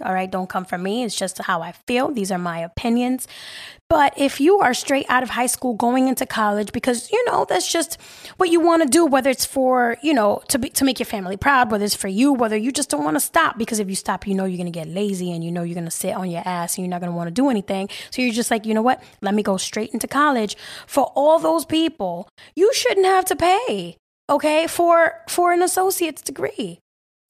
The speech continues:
That should be kind of what happens right after, right after high school, just to get you started. 'Cause half the places you're trying to work, or at least back then, half the places you're trying to work, they're just like, "Well, you know what? You need a college degree.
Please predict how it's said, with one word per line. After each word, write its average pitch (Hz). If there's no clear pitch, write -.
That -
should 277
be 311
kind 311
of 254
what 277
happens 311
right 320
after, 311
right 339
after 339
high 359
school, 302
just 370
to 277
get 294
you 302
started. 349
'Cause -
half 381
the 320
places 277
you're 269
trying 254
to 226
work, 294
or 247
at 233
least 247
back 214
then, 277
half 349
the 320
places 254
you're 247
trying 233
to 214
work, 262
they're 240
just 220
like, 220
"Well, 214
you 202
know 202
what? 196
You 202
need 190
a 190
college 180
degree. 180